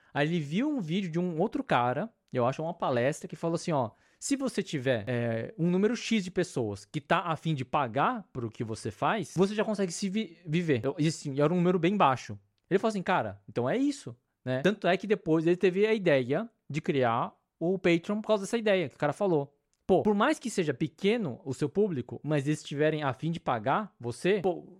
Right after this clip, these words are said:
pode, pode pedir demissão do seu emprego que você vai conseguir viver tranquilamente, que é mais qualidade que quantidade. Mas enfim, aí ele começou a falar do, é, de como é que a internet foi se desenvolvendo, né? De tipo, ah, agora vai ter o negócio do, de se inscrever, né? Tipo, pra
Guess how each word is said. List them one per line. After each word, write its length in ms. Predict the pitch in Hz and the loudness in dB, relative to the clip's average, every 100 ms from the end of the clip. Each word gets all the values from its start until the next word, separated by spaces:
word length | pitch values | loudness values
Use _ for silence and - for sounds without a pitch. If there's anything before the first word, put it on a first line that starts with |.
| _ | _
pode, 380 | 151 139 156 180 | 0 0 0 0
pode 300 | 170 135 123 | 2 0 0
pedir 200 | 170 190 | 0 2
demissão 340 | 208 262 240 | 2 0 -4
do 40 | 233 | -4
seu 100 | 269 | -4
emprego 300 | 269 165 165 | 0 0 0
que 100 | 208 | -8
você 220 | 233 170 | -4 -2
vai 80 | 156 | -2
conseguir 240 | 165 165 | -4 -6
viver 440 | 175 220 160 220 - _ _ 185 185 | -6 0 0 0 -6 _ _ 0 2
tranquilamente, 720 | 190 214 254 151 180 - 240 _ _ _ - | 2 2 0 -4 -6 -10 -14 _ _ _ 0
que 120 | 185 | 2
é 60 | |
mais 240 | 156 160 196 | 2 0 0
qualidade 420 | 220 208 156 160 | -2 0 0 0
que 60 | - | -6
quantidade. 480 | 196 226 170 135 113 | -6 0 0 0 0
Mas 140 | 156 | 0
enfim, 360 | 220 - 123 - | -2 -4 -6 -2
aí 140 | 160 170 | 2 2
ele 100 | 202 | 2
começou 320 | 202 202 196 | 0 0 -2
a 20 | |
falar 400 | - 170 151 196 | -2 0 2 2
do, 720 | 160 139 120 113 110 117 - - | 0 -2 -2 -4 -6 -10 -14 -8
é, 460 | 120 113 110 107 107 | -4 -2 -2 -4 -6
de 100 | - | -2
como 140 | 170 | 0
é 40 | |
que 80 | 180 | 0
a 40 | 185 | 0
internet 340 | 175 143 - | 0 0 -2
foi 160 | 143 131 | -2 -2
se 100 | 127 | -2
desenvolvendo, 720 | 127 135 190 185 175 262 233 | -4 0 0 0 0 -2 -4
né? 220 | 170 202 220 | -2 -2 -4
De 120 | 139 | -8
tipo, 380 | - - 127 104 _ _ _ | -10 -6 -4 -4 _ _ _
ah, 160 | 180 185 | 0 2
agora 220 | 143 143 | 2 2
vai 120 | 143 | 0
ter 220 | 143 147 | 0 0
o 100 | 139 | 0
negócio 420 | 127 135 127 120 120 | -4 -2 -2 -2 -6
do, 220 | 123 120 | -6 -4
de 220 | 120 123 | -2 -2
se 120 | - | -2
inscrever, 640 | 127 - 208 180 170 208 165 | -4 0 0 2 2 2 2
né? 160 | 156 | -2
Tipo, 240 | - - 110 | -6 -14 -8
pra 380 | 131 139 143 | -2 0 -2